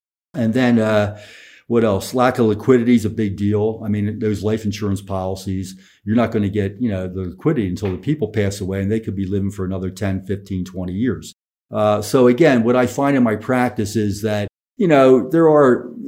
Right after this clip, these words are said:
people that, you know, are investing in individual stocks, and that's fine. But as long as they have maybe a nucleus of, uh, twenty-five different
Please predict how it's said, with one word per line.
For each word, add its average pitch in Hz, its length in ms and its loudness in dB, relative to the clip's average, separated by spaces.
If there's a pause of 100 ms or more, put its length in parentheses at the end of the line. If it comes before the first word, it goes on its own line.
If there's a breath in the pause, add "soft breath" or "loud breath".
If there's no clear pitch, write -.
(200)
people 151 320 2
that, 104 320 -2
you 123 100 2
know, 101 420 -2
are 110 160 0
investing 104 420 -2
in 101 100 0
individual 98 500 -2
stocks, 98 360 -6
and 110 80 -4
that's 104 180 -4
fine. 113 380 -2
But 90 100 -4
as 95 140 -4
long 139 220 2
as 98 120 0
they 107 260 2
have 104 420 -2
maybe 101 480 -2 (320 loud breath)
a 101 80 -4
nucleus 107 640 0
of, 98 300 -2
uh, 95 280 -6
twenty-five 104 760 -2
different 104 460 -4